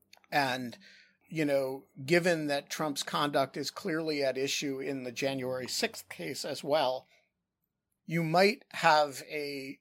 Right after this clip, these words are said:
instinct at the Justice Department to wait on the resolution of this until you figure out how you're gonna deal with him in the January sixth context.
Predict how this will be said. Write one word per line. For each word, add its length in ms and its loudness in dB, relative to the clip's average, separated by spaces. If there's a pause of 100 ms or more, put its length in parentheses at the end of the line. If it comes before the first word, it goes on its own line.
instinct 600 0
at 120 -6
the 80 -8
Justice 540 -4
Department 680 -4
to 120 -8
wait 440 0
on 180 -6
the 80 -6
resolution 800 -6
of 160 -10
this 400 0 (300)
until 320 0
you 160 -2
figure 420 -2
out 280 2
how 220 2
you're 160 -4
gonna 280 -8
deal 360 0
with 200 -6
him 240 -8
in 80 -10
the 80 -8
January 560 -6
sixth 420 -6
context. 720 -8